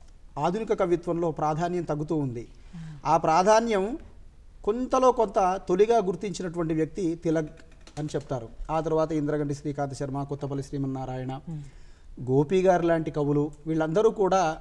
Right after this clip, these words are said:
యాకూబ్, శిఖామణి, అంటే వాళ్ళందరినీ కూడా మనం భిన్నమైనటువంటి కవితా మార్గంలో మనం చెబుతూ ఉన్నా, వాళ్ళ కవిత్వంలో కూడా అక్కడక్కడ మనకి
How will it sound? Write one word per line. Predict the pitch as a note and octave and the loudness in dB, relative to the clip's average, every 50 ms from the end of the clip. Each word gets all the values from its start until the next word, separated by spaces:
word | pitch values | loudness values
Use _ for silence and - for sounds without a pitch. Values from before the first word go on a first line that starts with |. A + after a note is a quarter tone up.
| - D3+ | -6 -2
యాకూబ్, | C#3+ C#3+ D3+ D#3+ - - D#3+ D3+ C#3+ C#3+ - - - F3 D#3 C#3 B2+ - - - - - - - - | 0 2 2 0 0 0 -2 -2 -2 -4 -10 -16 -14 -12 -10 -10 -10 -12 -16 -18 -20 -20 -20 -20 -10
శిఖామణి, | - - D3 C3+ D3+ E3 D#3+ D#3+ D#3 D#3 D3 D3 D3 - - - | -6 -4 -2 2 2 2 2 2 2 0 0 -2 -4 -8 -12 -10
అంటే | D#3 E3 A3+ G#3 F3+ F#3 G3 - - - - - - - - - - | -4 -2 0 0 0 -2 -4 -8 -14 -20 -20 -20 -20 -20 -20 -12 -2
వాళ్ళందరినీ | C3 D3+ D#3+ E3 E3+ E3+ E3 D#3+ E3 F#3+ G3+ G#3+ A3+ A3+ A3+ A3+ A#3+ A#3 | 2 4 6 6 6 4 2 0 0 -2 0 2 4 4 4 4 0 0
కూడా | A#3 A#3+ G#3 A3+ A#3 | 0 2 4 4 4
మనం | A3+ G#3+ F#3+ F3 F3+ G3+ C4+ - - - - - | 4 2 0 0 0 -2 -6 -10 -16 -18 -14 -10
భిన్నమైనటువంటి | D3+ C#3 A#2+ B2 D3+ F3+ G3+ A3+ A#3+ A#3 A#3 A#3 A3+ A3+ A3+ G3+ A3 G#3 G#3 G3+ F#3 G#3+ | -8 -4 0 0 2 2 2 0 -2 0 0 0 0 0 0 0 2 2 2 0 0 -2
కవితా | F3 - E3 E3+ F3+ F3 G#3+ G3+ G3+ G3+ | -2 0 2 2 2 4 4 4 4 4
మార్గంలో | G3 G3 G3 G3 F3+ F3 E3 F#3+ F#3 F3+ F#3 F#3+ F3+ | 2 2 0 0 0 0 0 0 0 2 2 2 2
మనం | F3 F3 F3 E3 | 2 2 0 0
చెబుతూ | D3 C#3 D3 C#3+ D3+ C3+ G3 F#3 | 0 0 0 -2 0 2 2 2
ఉన్నా, | E3+ D3 C3 B2 C3+ D#3 G#3+ F4+ F#4 - - - - - - - - - | 2 2 0 0 -2 -2 -2 -4 -6 -10 -14 -20 -20 -20 -20 -18 -8 -4
వాళ్ళ | C#3 C#3+ E3 F#3+ G#3+ A#3+ | 0 4 6 6 6 6
కవిత్వంలో | A#3 A#3 A3+ A3+ A3+ - A3+ A3+ A3 G#3+ A3 | 6 4 0 -2 -2 0 2 2 2 2 0
కూడా | - G#3+ G#3 A#3 | 0 0 0 2
అక్కడక్కడ | A3 G3 F3 G3+ F#3+ F#3 - G3+ G#3 | 2 2 2 2 2 2 2 0 -2
మనకి | G3 F#3 F3+ D3+ F#3+ F3 D#3+ E3+ F3+ | -2 -2 -2 0 0 0 0 0 -2